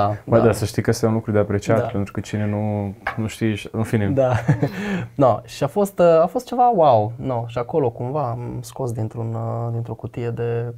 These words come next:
Speaker 1: cutie de bomboane ei preferate, de, mm, Seven Eight,
Speaker 2: Hmm.
Speaker 1: dacă știi, tabletele, mă, cu mentă. Uh, așa, de acolo am scos și am cerut-o. Și după aceea ea mi-a spus că,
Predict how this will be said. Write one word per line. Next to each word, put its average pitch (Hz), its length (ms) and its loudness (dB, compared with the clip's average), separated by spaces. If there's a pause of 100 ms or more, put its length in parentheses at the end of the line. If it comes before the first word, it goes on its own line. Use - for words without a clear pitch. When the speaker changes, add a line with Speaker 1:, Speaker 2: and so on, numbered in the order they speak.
(140)
Speaker 1:
cutie 117 360 -2
de 110 80 0
bomboane 110 460 0
ei 110 80 -2
preferate, 113 640 -4
de, 117 480 -4
mm, 120 380 -10 (260)
Seven 120 320 -4
Eight, 101 360 -6 (180)
Speaker 2:
Hmm. 110 200 2
Speaker 1:
dacă 98 180 -4
știi, 120 520 -8
tabletele, 117 760 2
mă, 120 80 -8
cu - 220 -10
mentă. 117 360 -6 (500)
Uh, 127 100 -8 (380)
așa, 117 280 -10
de 117 80 -4
acolo 117 240 -6
am 113 80 -6
scos 113 280 -8
și - 80 -10
am 117 100 -6
cerut-o. 120 340 -6
Și 117 180 -8
după 131 160 -4
aceea 185 240 -2
ea 185 100 2
mi-a 190 100 0
spus 190 260 -8
că, 170 640 2